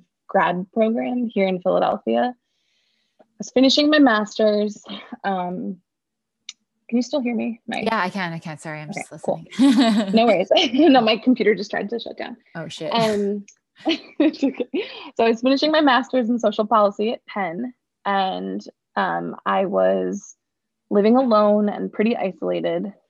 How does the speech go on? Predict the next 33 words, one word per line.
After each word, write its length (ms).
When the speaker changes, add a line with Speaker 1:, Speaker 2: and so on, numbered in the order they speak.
Speaker 1:
And, 480
um, 420
while 400
in 180
grad 280
school, 560
I 140
said 240
it 100
was 140
a 60
way 140
to 80
cope 240
with 120
stress. 340
It 120
was 260
definitely 460
an 60
eating 200
disorder. 720
Speaker 2:
Mm. 100
Speaker 1:
I 480
threw 400
myself 520
into 360
exercise 680
in 100
a 80
way 260
that 180
I 440